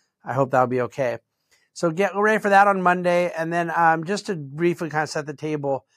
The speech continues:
I am very likely gonna go ahead and put D C Today on, uh, suspension throughout the holiday. Um, first of all, because the week after Christmas going into New Year's,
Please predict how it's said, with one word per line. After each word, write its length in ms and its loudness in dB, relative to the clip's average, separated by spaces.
I 280 6
am 240 -2
very 200 0
likely 340 2
gonna 220 -4
go 100 0
ahead 180 0
and 120 -8
put 340 -2
D 140 -2
C 180 -6
Today 460 -2
on, 420 0
uh, 300 0
suspension 720 -6
throughout 320 0
the 140 -4
holiday. 720 2
Um, 420 4
first 360 2
of 80 2
all, 140 6
because 360 -2
the 80 -4
week 320 -4
after 400 2
Christmas 580 -6
going 420 -2
into 280 -4
New 220 0
Year's, 520 0